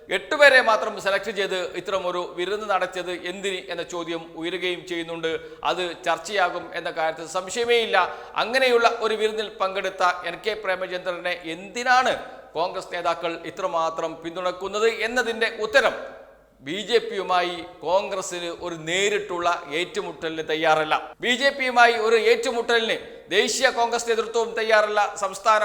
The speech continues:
കോൺഗ്രസ് നേതൃത്വവും തയ്യാറല്ല. നമുക്കറിയാലോ, അയോധ്യ നമ്മുടെ മുന്നിലുണ്ട്. ഈ അയോധ്യ ക്ഷേത്രം പണി പൂർത്തിയായി പ്രാണപ്രതിഷ്ഠ നടക്കുന്ന ഘട്ടത്തിൽ അതിനോട് ഏറെ ഐക്യദാർഢ്യം പ്രഖ്യാപിക്കുകയും അതിനോടൊപ്പം നിൽക്കുകയും ചെയ്ത പാർട്ടിയാണ് കോൺഗ്രസ്. കോൺഗ്രസിന് ഒറ്റ കാര്യത്തിൽ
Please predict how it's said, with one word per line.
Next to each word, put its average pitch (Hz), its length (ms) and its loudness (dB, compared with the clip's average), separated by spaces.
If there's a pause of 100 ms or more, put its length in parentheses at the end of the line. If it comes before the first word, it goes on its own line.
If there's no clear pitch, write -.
കോൺഗ്രസ് 202 300 -6
നേതൃത്വവും 196 500 -4
തയ്യാറല്ല. 180 440 2 (280)
നമുക്കറിയാലോ, 196 540 4 (100)
അയോധ്യ 202 400 0
നമ്മുടെ 196 260 0
മുന്നിലുണ്ട്. 202 380 -4 (460)
ഈ 190 40 -4 (120)
അയോധ്യ 208 340 2 (140)
ക്ഷേത്രം 202 340 -2 (240)
പണി 202 180 2 (140)
പൂർത്തിയായി 202 540 0 (120)
പ്രാണപ്രതിഷ്ഠ 196 600 2 (120)
നടക്കുന്ന 196 420 0 (120)
ഘട്ടത്തിൽ 202 360 -2 (420)
അതിനോട് 196 320 0 (260)
ഏറെ 226 340 4 (200)
ഐക്യദാർഢ്യം 202 540 0
പ്രഖ്യാപിക്കുകയും 190 640 -2 (160)
അതിനോടൊപ്പം 190 460 0
നിൽക്കുകയും 190 420 -4
ചെയ്ത 185 180 0 (520)
പാർട്ടിയാണ് 185 460 4 (100)
കോൺഗ്രസ്. 185 380 4 (360)
കോൺഗ്രസിന് 208 440 0 (140)
ഒറ്റ 190 180 0 (140)
കാര്യത്തിൽ 208 320 4